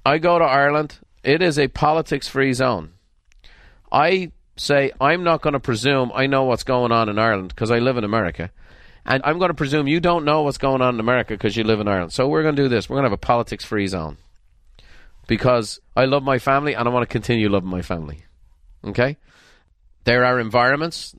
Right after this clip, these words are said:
that I don't go that are negative. Okay? You know what? If I wanna drink, I, I might have a drink every ninety days. Okay? Glass of wine or something. But I'm not going down to the, the local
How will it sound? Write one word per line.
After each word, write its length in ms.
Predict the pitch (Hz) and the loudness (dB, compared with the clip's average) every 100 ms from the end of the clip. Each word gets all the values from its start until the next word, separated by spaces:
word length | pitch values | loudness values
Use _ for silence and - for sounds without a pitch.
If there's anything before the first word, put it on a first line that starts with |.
| 117 | -2
that 140 | 117 | 2
I 140 | 123 127 | 4 2
don't 280 | 131 123 | 0 -2
go 340 | 123 131 160 - | 0 0 0 -2
that 140 | 139 147 | 0 2
are 80 | |
negative. 460 | 160 196 165 82 - - - | 2 0 -2 -8 -14 -20 -6
Okay? 400 | 123 123 160 202 - _ _ _ - - - | -4 0 -2 -2 -12 _ _ _ -20 -20 -12
You 120 | - 120 | -2 2
know 140 | 143 | 4
what? 200 | 156 170 | 2 0
If 220 | - 110 143 | -6 -2 2
I 120 | 151 | 2
wanna 380 | 151 147 131 113 | 2 2 2 2
drink, 240 | 123 85 | 0 0
I, 160 | 98 107 104 | 0 0 2
I 160 | 123 | 0
might 240 | 123 123 113 | 2 0 2
have 200 | 123 113 | 0 -2
a 60 | |
drink 500 | 101 117 110 98 - - - - | -2 0 -2 -4 -14 -20 -14 -2
every 420 | 107 107 104 101 | 0 0 -2 -2
ninety 460 | 95 107 104 92 90 | 0 0 0 -2 -2
days. 540 | 87 73 65 - - - | 0 -2 -4 -10 -14 -6
Okay? 240 | 95 90 | -2 -2
Glass 360 | 80 90 85 - | 0 0 0 -4
of 60 | |
wine 140 | 85 80 | -6 -6
or 20 | |
something. 220 | 82 - - - - - | -8 -12 -20 -20 -20 -20
But 140 | - - | -8 -2
I'm 140 | 147 | 0
not 180 | 190 180 | 2 0
going 260 | 170 165 143 | 0 0 0
down 320 | 143 143 135 | 0 0 0
to 120 | 123 | 0
the, 260 | 117 110 101 - | 2 2 0 -2
the 120 | 107 | 0
local 560 | 107 123 117 113 101 | 2 0 -2 -4 -4